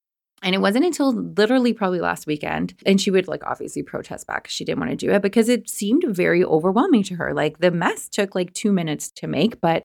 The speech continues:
the overwhelming thought and the overwhelming task of, "Where do I start? What do I do first? How do I, whatever, how do I clean this?" was too much for her, and she just wasn't doing anything.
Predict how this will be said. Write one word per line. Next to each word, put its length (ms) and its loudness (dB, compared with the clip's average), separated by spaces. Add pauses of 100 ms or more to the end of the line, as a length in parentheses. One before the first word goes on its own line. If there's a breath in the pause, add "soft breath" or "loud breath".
(100)
the 240 -2
overwhelming 640 4
thought 580 0
and 100 -6
the 60 -10
overwhelming 460 0
task 320 -6
of, 80 -10
"Where 140 -2
do 120 0
I 160 -4
start? 340 -6
What 80 -2
do 80 2
I 80 2
do 140 -2
first? 320 -10
How 160 -2
do 100 -2
I, 220 0 (220)
whatever, 320 -2
how 120 -2
do 80 -4
I 80 -2
clean 220 -10
this?" 240 -12
was 220 -4
too 200 -10
much 220 -8
for 140 -12
her, 100 -6
and 120 -6
she 120 -10
just 220 -6
wasn't 260 -4
doing 260 -4
anything. 500 -8